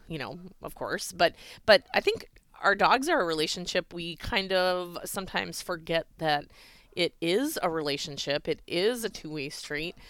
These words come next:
And so, you know, we're, we're recording this podcast at the,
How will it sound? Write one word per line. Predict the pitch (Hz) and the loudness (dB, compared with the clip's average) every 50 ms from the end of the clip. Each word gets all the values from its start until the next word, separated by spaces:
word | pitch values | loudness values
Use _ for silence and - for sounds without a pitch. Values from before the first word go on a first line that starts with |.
| - - - - - - - | -20 -20 -20 -20 -20 -16 -8
And | - 233 240 | -6 -4 0
so, | - - 277 269 262 247 - - - _ _ _ - - | 4 6 8 8 8 6 4 0 -10 _ _ _ -20 -18
you | 185 208 240 | -10 -4 -2
know, | 233 | 0
we're, | 214 214 202 180 | 2 2 0 0
we're | 180 185 185 180 175 | 0 0 0 0 0
recording | 170 - - - 247 247 226 | -2 -2 2 2 2 2 2
this | 202 165 - | -4 -6 -2
podcast | - 190 165 156 - 160 151 - - | 2 2 2 2 2 0 -2 0 2
at | 156 143 135 131 - - | 2 2 2 0 -4 -6
the, | 139 151 143 139 135 131 139 | -4 0 0 0 0 -2 -4